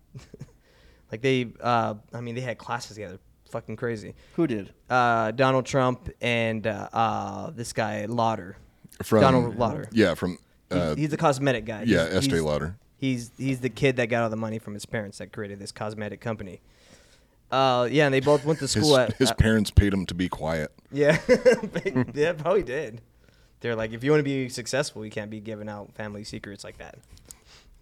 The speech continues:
Speaker 1: Um, but yeah, they went to Wharton School at the University of Pennsylvania. Donald Trump used to attend boat parties hosted by Lo-, the Lauders,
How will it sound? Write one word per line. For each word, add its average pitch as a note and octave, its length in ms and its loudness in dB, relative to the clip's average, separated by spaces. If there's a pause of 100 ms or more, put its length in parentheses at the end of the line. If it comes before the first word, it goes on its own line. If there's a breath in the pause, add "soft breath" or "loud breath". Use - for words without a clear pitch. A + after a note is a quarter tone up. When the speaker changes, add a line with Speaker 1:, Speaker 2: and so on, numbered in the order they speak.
(320)
Speaker 1:
Um, A2 460 -6 (260 soft breath)
but C#3+ 100 2
yeah, D3+ 120 6
they C#3 100 4
went D3 160 4
to D3 100 4
Wharton C#3+ 880 0
School D3 500 -2
at C3 100 -4
the B2+ 60 -4
University A#2 440 -4
of G#2 100 -10
Pennsylvania. C#3 720 -4 (640 soft breath)
Donald D3 320 2
Trump D3 340 0
used B2+ 220 -6
to B2 80 -2
attend C#3 600 -2
boat C#3 260 2
parties D#3 320 0
hosted C#3+ 340 -2
by C#3+ 160 4
Lo-, C#3+ 240 2
the B2+ 140 -2
Lauders, C#3 560 0